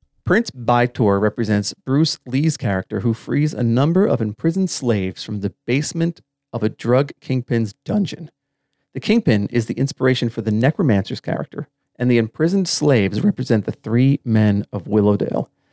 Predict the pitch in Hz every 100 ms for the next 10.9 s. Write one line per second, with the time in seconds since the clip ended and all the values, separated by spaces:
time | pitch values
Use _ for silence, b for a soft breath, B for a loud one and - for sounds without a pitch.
0 | _ - 123 - 156 202 156 139 131 127
1 | 107 104 117 107 - 123 - 185 - 120
2 | 113 147 - - 139 160 - - - -
3 | _ - 113 107 - 127 131 104 95 -
4 | 135 127 123 120 147 147 143 - _ _
5 | _ - - 117 117 120 120 117 - 95
6 | 95 117 - 123 110 113 117 123 120 -
7 | - 113 101 - - _ _ _ _ 143
8 | 160 180 127 _ 160 170 - - 113 139
9 | - 117 98 107 131 - 117 104 131 113
10 | 127 123 - 117 - 117 113 107 98